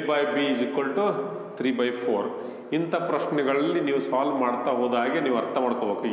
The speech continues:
ಏನ್ divided by ಬಂದಿದೆಯೋ ಅದು ಅದರ ರೇಷಿಯೋ ಆಗುತ್ತೆ, ಇದ್ರ divided by ಬಂದಿದ್ದು ಅದರ ರೇಷಿಯೋ ಆಗುತ್ತೆ. So ಅದೇ ರೀತಿಯಾಗಿ B by four is equal to C by five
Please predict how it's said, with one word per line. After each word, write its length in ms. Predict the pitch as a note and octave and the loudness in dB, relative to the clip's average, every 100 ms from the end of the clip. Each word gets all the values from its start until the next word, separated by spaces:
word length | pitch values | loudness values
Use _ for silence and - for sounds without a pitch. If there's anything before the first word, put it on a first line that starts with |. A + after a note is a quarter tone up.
| A2 | 2
ಏನ್ 120 | D3 C#3+ - - - - - - - B2 | 2 0 -2 -6 -10 -12 -14 -16 -6 -2
divided 380 | C3 E3 E3 D#3 | 0 2 2 2
by 80 | C#3+ C3+ | 2 2
ಬಂದಿದೆಯೋ 360 | A#2+ B2 E3 D3 - - - - B2 | 2 2 2 2 0 -2 -2 -2 -2
ಅದು 180 | A#2 D#3 G3 - - - - - - - | 2 2 2 0 -2 -4 -6 -8 -8 -4
ಅದರ 180 | A2+ B2+ C3+ A#2+ | 0 2 2 2
ರೇಷಿಯೋ 300 | A#2+ C3 A#2+ A2 | 2 2 2 2
ಆಗುತ್ತೆ, 340 | A#2 - A#2+ G#2+ - - - - C3+ | 0 0 2 2 0 -4 -6 -6 -2
ಇದ್ರ 160 | D#3 E3 D3 | 0 0 2
divided 340 | C#3+ C3+ B2+ B2 | 2 2 2 2
by 60 | A#2+ | 2
ಬಂದಿದ್ದು 360 | A#2+ B2 F3 F#3 - - - - A2+ | 2 2 2 0 0 -4 -6 -2 0
ಅದರ 180 | A#2 B2 A#2+ | 2 2 2
ರೇಷಿಯೋ 260 | A2 B2 G#2+ | 0 0 2
ಆಗುತ್ತೆ. 380 | A2 G#2+ B2+ A2 - - - - | 0 0 0 0 0 -4 -6 -2
So 40 | B2 | 0
ಅದೇ 120 | B2 D3 | 2 0
ರೀತಿಯಾಗಿ 420 | C3+ B2+ C3 - - - - - - B2+ | 0 2 2 2 0 -2 -6 -6 -4 0
B 100 | C#3+ D3+ | 0 2
by 120 | C#3 C3 - - - - - - - | 2 2 0 -4 -8 -10 -12 -14 -2
four 260 | C3+ D#3 F3+ D3 | 0 2 2 2
is 100 | A#2+ B2 | 2 0
equal 280 | B2 B2+ B2 B2 | 0 0 0 2
to 60 | F#3 D3 - | 2 0 -2
C 180 | C3 B2+ B2 | 0 0 2
by 80 | B2+ B2 B2 | 2 0 0
five 260 | B2 C3+ | 0 2